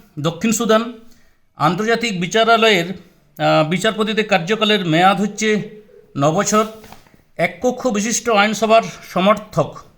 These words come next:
বেনথাম সবচেয়ে শক্তিশালী, ক্ষমতাশালী বিচার বিভাগ মার্কিন যুক্তরাষ্ট্র। ব্রিটেনের আইনসভার উচ্চকক্ষ লর্ড সভা। তারপর একক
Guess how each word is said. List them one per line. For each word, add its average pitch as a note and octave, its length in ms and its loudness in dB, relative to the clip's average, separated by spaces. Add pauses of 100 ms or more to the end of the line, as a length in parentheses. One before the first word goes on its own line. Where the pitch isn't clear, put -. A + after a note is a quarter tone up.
(300)
বেনথাম F#3 800 -2 (400)
সবচেয়ে A3+ 640 -4
শক্তিশালী, A3 800 -4 (240)
ক্ষমতাশালী G3+ 540 0 (560)
বিচার G#3 280 0
বিভাগ F#3 280 0 (400)
মার্কিন D3 320 -2
যুক্তরাষ্ট্র। A3 560 -6 (720)
ব্রিটেনের A#3 420 -4
আইনসভার A3+ 480 2 (520)
উচ্চকক্ষ G3 580 -2 (1000)
লর্ড F3 280 2
সভা। A#2 360 -4 (920)
তারপর E3+ 280 2
একক A#3+ 500 -2